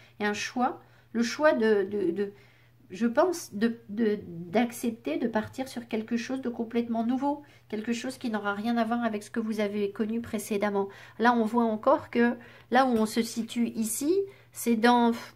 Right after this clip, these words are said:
quelque chose de froid, de sombre, de pas clair. Mais là, derrière, il y a des opportunités. Vous êtes sur une nouvelle route, un nouveau voyage. Euh, alors, cette carte ici, c'est marqué New Moon, donc c'est la nouvelle lune. Bon, ici, on a une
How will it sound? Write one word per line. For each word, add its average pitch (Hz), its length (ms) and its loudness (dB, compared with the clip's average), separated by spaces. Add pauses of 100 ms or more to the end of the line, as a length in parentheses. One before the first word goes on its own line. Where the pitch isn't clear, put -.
(580)
quelque 226 260 0
chose 233 240 -2
de 262 140 2
froid, 240 440 4
de 233 160 4
sombre, 233 320 0
de 220 60 4
pas 233 160 0
clair. 214 320 0
Mais 175 100 2
là, 285 220 2
derrière, 202 560 2 (340)
il 214 60 0
y 240 40 4
a 233 40 6
des 226 220 4
opportunités. 240 840 0
Vous 220 180 0
êtes 233 180 4
sur 226 180 -2
une 208 140 0
nouvelle 294 280 2
route, 339 340 2 (220)
un 190 140 0
nouveau 247 320 2
voyage. 269 500 4
Euh, - 720 0 (100)
alors, 208 320 6 (360)
cette 262 240 0
carte 339 240 0
ici, 262 180 -4
c'est 277 60 -4
marqué 233 260 2
New 254 260 4
Moon, 226 400 4
donc 190 140 -6
c'est 226 100 2
la 214 120 4
nouvelle 226 260 6
lune. 185 220 2
Bon, 190 120 0
ici, 196 200 -4
on 208 100 -2
a 202 60 2
une 180 440 -4